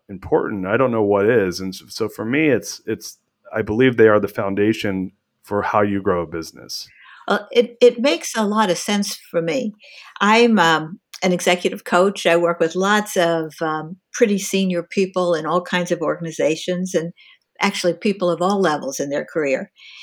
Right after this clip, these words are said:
Speaker 2: And I start very often by trying to get a sense,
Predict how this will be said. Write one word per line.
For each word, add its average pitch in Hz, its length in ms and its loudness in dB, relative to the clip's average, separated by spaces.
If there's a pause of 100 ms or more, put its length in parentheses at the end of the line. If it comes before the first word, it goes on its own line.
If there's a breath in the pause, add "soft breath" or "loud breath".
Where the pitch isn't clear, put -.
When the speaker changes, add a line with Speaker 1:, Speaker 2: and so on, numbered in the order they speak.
(320 loud breath)
Speaker 2:
And 214 340 2 (500)
I 320 320 0
start - 720 2 (140)
very 202 360 2
often 175 400 2
by 170 160 -2
trying 214 300 2
to 220 100 -2
get 175 220 0
a 170 40 -2
sense, 170 600 -4